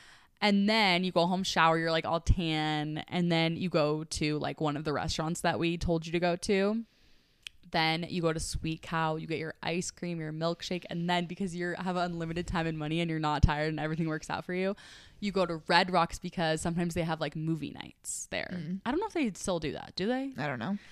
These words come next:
Speaker 1: But they, the movie nights used to be, like, my favorite thing to do when I was little is, like, they would,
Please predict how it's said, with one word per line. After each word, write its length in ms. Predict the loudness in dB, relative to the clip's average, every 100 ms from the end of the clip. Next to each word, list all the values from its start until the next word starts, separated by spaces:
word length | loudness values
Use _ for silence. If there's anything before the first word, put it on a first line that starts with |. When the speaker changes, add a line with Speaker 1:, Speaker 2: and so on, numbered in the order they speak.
| -2 2
Speaker 1:
But 180 | 2
they, 220 | 2 2 0 -6
the 160 | 2 4
movie 220 | 4 4
nights 180 | 2 2
used 120 | 2
to 60 | 4
be, 100 | 6
like, 120 | 4
my 140 | 2
favorite 380 | 2 6 6 8
thing 140 | 6 4
to 80 |
do 120 | 4 4
when 100 | 4
I 60 |
was 120 | 4
little 360 | 4 6 6 6
is, 180 | 4 4
like, 160 | 2 4
they 140 | 4
would, 160 | 4